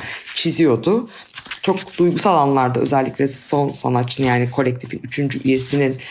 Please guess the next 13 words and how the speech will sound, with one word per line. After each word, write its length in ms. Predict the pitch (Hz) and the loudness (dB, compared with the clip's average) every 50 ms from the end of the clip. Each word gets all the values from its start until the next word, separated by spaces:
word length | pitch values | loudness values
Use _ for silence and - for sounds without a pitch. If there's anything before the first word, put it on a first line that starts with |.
| - - - - - | -18 -18 -16 -6 -2
e, 240 | 139 135 120 - - - | 0 0 0 0 0 2
oraya 420 | 143 139 131 127 127 123 127 - - - - - | 2 4 4 4 4 2 0 -4 -10 -14 -4 0
gelemediğini, 800 | 139 139 135 139 139 131 123 127 127 123 123 120 123 120 120 123 - - - - - - | 2 4 4 4 4 2 2 2 2 2 4 2 2 0 0 -2 -6 -12 -18 -18 -6 -2
e, 280 | 123 123 117 - - - | 0 0 2 2 0 0
tam 220 | - - 127 135 | 0 0 0 2
da 40 | 139 | 2
Lviv'in 440 | 127 135 139 123 131 123 127 135 131 | 2 2 2 2 0 0 0 -2 -2
o 60 | 131 | -2
sırada 300 | 123 - 135 120 131 123 | -2 -2 0 0 0 2
bombalandığını 600 | 135 127 123 123 123 127 120 120 117 120 123 123 | 2 2 2 2 2 2 2 0 0 0 -2 0
öğrendiğimizde 1400 | 123 127 123 117 117 117 117 117 117 117 117 117 113 113 113 - - - - - _ - 165 214 285 349 - - - - | 0 0 0 0 0 0 -2 -2 -2 -2 -2 0 -2 -2 -4 -6 -10 -16 -18 -10 _ 0 2 2 2 0 -2 -4 0 2
Open 400 | 214 226 226 - 208 185 165 147 | 2 2 2 2 2 2 2 4
Group 380 | 185 208 262 254 - - - | 4 4 4 2 -2 -8 -16